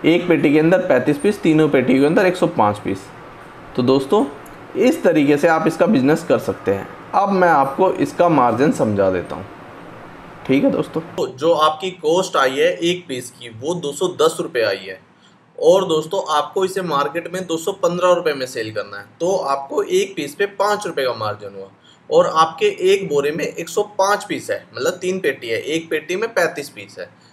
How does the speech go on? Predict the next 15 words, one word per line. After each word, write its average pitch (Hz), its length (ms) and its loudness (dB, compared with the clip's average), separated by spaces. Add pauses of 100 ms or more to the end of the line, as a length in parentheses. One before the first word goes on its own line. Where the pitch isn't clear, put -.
(140)
तो 139 100 -8
तीन 180 360 -4
पेटियों 156 420 -4
में 233 160 -6 (200)
एक 160 100 -6
सौ 320 120 -6
पाँच 190 320 -4
पीस 139 220 -10
हो 101 100 -6
गए, 98 160 -10 (300)
तो 190 240 0 (100)
आपको 208 360 0
एक 185 380 2
बोरे 143 280 0
पे 190 160 -2